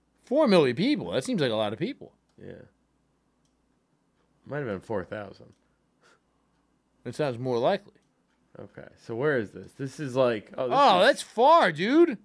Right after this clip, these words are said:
Speaker 2: Yeah, yeah, that's past
Speaker 1: That's further than
Speaker 2: Buffalo.
Speaker 1: Buffalo. I'm not going all the way over there. I don't care how much money it is.
Speaker 2: Really? For three milli? You're going to Rochester for how much? <laughs>
Speaker 1: Wait, where's Rochester?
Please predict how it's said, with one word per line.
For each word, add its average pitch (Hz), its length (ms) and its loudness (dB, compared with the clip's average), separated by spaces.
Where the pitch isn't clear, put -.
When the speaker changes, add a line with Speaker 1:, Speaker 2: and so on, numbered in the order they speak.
Speaker 2:
Yeah, 123 240 6
yeah, 113 160 2
that's 135 260 -2
past 123 380 4
Speaker 1:
That's - 40 -6
further 311 360 2
than 226 140 4
Speaker 2:
Buffalo. 185 420 4
Speaker 1:
Buffalo. 160 80 6
I'm 277 60 2
not 359 220 4
going 147 280 4
all 143 140 4
the 143 80 6
way 143 140 6
over 139 240 2
there. 156 300 4
I 311 60 8
don't 339 120 0
care 214 220 2
how 349 180 6
much 277 240 -2
money 107 280 -10
it - 80 -20
is. - 100 -20
Speaker 2:
Really? 226 400 4
For 185 180 0
three 240 340 2
milli? 285 500 4
You're 226 160 -2
going 311 220 6
to 240 60 8
Rochester 185 720 4
for 120 140 -2
how 156 260 4
much? 254 460 4
<laughs> - 40 -6
Speaker 1:
Wait, 151 100 4
where's 160 260 4
Rochester? 139 560 0